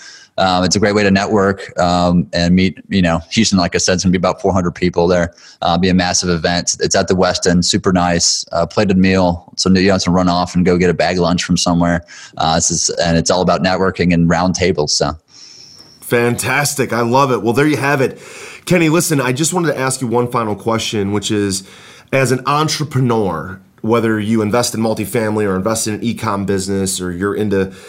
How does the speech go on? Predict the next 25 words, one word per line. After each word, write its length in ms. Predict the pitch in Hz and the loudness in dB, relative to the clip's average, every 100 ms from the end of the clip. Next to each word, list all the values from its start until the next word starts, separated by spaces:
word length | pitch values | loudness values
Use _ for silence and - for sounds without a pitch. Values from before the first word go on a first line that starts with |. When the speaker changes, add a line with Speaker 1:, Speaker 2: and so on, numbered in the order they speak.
| - - - | -20 -20 -8
Speaker 2:
you 80 | - | -6
know, 20 | |
selling 440 | - 151 117 113 | -2 -2 0 -2
cars, 640 | 120 - 123 113 113 107 107 | -4 -2 0 0 0 -2 0
whatever 340 | 135 165 165 | 0 0 0
you 240 | 139 117 101 | -2 -2 -2
sell, 680 | - - 147 113 87 85 92 | -2 -2 -2 -2 -4 -6 -2
I 80 | |
always 240 | - 131 127 | 0 2 0
like 120 | 120 | -2
to 100 | - | -4
ask 240 | 107 110 | -4 -4
my 160 | 104 98 | -4 -4
guests 520 | 92 98 95 - - - - - - - - | -2 -2 -2 -4 -6 -16 -20 -20 -20 -16 -4
about 640 | 107 104 101 98 95 - | -2 0 0 0 -2 -8
what 280 | 107 113 147 | -4 0 2
are 280 | 147 131 - _ 107 | 2 0 -6 _ -4
just 300 | 117 104 - | -2 -2 -6
one 500 | 104 123 143 147 147 | -4 0 2 0 -2
or 260 | - 110 | 0 -2
two 720 | 98 - 131 110 95 92 92 95 - - - | -2 -4 -2 0 0 -2 -4 -8 -20 -20 -8
of 160 | - 98 | -4 0
their 160 | 107 101 | 0 -2
best 380 | 92 123 - | -2 -4 -4
thoughts, 960 | - - 123 107 101 95 - - - - | -8 -4 -2 0 -2 -4 -6 -6 -8 -12